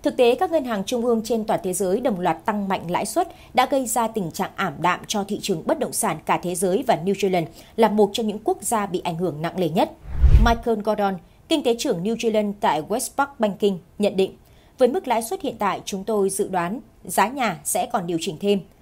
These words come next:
Số nhà mới được niêm yết đang giảm khi chủ nhà chấp nhận rằng họ sẽ nhận được mức giá không như mong đợi." Ông Gordon cho biết thêm,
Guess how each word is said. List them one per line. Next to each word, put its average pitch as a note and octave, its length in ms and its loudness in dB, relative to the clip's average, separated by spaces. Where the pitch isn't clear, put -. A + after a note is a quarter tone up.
Số B3 240 2
nhà D#4 180 0
mới G#3+ 280 2
được C#4 180 -2
niêm A#3 200 0
yết D#4 240 -2
đang A3 260 -2
giảm F#3+ 300 -4
khi G#3 260 -4
chủ G3+ 160 -4
nhà D#3 220 -4
chấp E4 260 -6
nhận - 140 -4
rằng F3+ 220 -4
họ G#3 240 0
sẽ C4 160 -4
nhận C#4+ 240 -4
được F#3+ 180 -2
mức D#4+ 160 -6
giá F#3 220 -2
không A3+ 260 -4
như A3 100 -2
mong F#3+ 180 -4
đợi." F#3+ 160 2
Ông A#3 240 2
Gordon G#3 340 2
cho G3+ 140 -4
biết D4 180 -4
thêm, A3+ 180 2